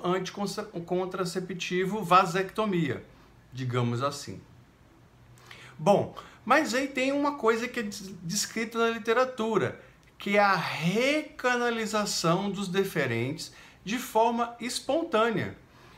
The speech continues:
Isto é, sem mais nem menos, por, por uma, por um, por motivos sem ser explicados, os próprios deferentes, um se liga ao outro,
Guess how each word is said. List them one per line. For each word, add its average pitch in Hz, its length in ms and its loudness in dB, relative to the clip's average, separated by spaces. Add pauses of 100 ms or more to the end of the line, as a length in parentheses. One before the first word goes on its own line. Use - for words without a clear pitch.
(140)
Isto 262 340 0
é, 131 240 4 (120)
sem 370 340 0
mais 165 320 4
nem 214 160 0
menos, 196 720 0 (480)
por, 180 520 2 (460)
por 180 160 4
uma, 175 260 2 (280)
por 165 180 -2
um, 165 320 0 (720)
por 185 160 -6
motivos 202 680 -2
sem 302 280 -2
ser 196 280 2
explicados, 190 800 2 (420)
os 254 180 -2
próprios 254 540 6
deferentes, 185 720 0
um 330 220 2
se - 200 -2
liga 147 300 2
ao 214 140 4
outro, 214 520 2